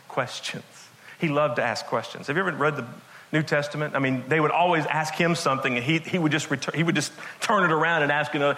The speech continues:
He will always ask you what's wrong, what's happening, what is, what is causing you to lose focus, what is the problem. Jesus won't let us hide from our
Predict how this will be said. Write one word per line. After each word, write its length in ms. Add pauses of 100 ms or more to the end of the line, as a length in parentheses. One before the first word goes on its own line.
(180)
He 120
will 260
always 720
ask 440
you 140
what's 420
wrong, 420 (1160)
what's 220
happening, 600 (220)
what 260
is, 240 (240)
what 160
is 140
causing 420
you 80
to 80
lose 320
focus, 480
what 340
is 260
the 100
problem. 640 (1900)
Jesus 460
won't 260
let 160
us 140
hide 560 (2250)
from 240
our 220